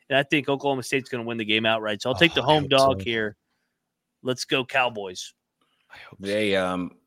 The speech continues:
Speaker 3: they almost always split this home and home between these two teams. Like,
Speaker 1: Yep.
Speaker 3: T C U can't win in Stillwater. Oklahoma State
Speaker 2: <laughs>
Speaker 3: can't win in Fort Worth. I don't
Speaker 1: Yep.
Speaker 3: think that changes. And I think it's the, the handicap is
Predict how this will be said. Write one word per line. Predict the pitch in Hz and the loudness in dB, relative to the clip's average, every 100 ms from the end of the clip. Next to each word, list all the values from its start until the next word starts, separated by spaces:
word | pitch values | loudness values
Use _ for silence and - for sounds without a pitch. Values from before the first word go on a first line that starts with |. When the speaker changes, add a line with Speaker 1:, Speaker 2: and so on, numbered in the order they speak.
| _ - | _ -12
Speaker 3:
they | 101 | -2
almost | 120 131 101 - | 0 2 0 2
always | 101 101 85 | 2 2 -2
split | - - 95 | -6 -4 -4
this | - 87 - | -2 -4 -2
home | 92 90 | -2 -2
and | |
home | 82 87 85 | -2 -4 -4
between | - - 85 | -8 -8 -8
these | 78 - | -6 -8
two | - 80 | -8 -6
teams. | - 80 76 | -6 -6 -8
Like, | 85 - | -10 -2
Speaker 1:
Yep. | 147 | -2
Speaker 3:
T | |
C | 104 107 | 0 0
U | 104 101 | 0 0
can't | - 101 90 | 0 0 0
win | 98 | -2
in | 98 | -2
Stillwater. | - 98 92 92 92 90 | -2 -2 2 2 2 0
Oklahoma | 87 - 92 123 | -2 -2 0 2
State | 95 175 | 2 2
Speaker 2:
<laughs> | - | 0
Speaker 3:
can't | 98 92 | -2 -2
win | 92 92 | 0 -2
in | 87 | -4
Fort | - 90 73 | -4 -4 -2
Worth. | 82 90 - - | -4 -4 -6 -4
I | 87 | 2
don't | 113 | 2
Speaker 1:
Yep. | 113 | 2
Speaker 3:
think | 104 92 | -2 0
that | 101 90 | -2 2
changes. | 98 107 80 69 - | 0 0 -2 -12 -10
And | 90 87 85 - _ _ _ _ _ _ _ | -6 -6 -6 -10 _ _ _ _ _ _ _
I | 98 | -4
think | 95 127 120 | 0 0 2
it's | 98 - | -2 -4
the, | - 92 - | -2 -4 -2
the | 85 | -6
handicap | 87 104 104 101 87 90 | -2 0 2 2 -2 -4
is | 82 - - | -4 -2 -2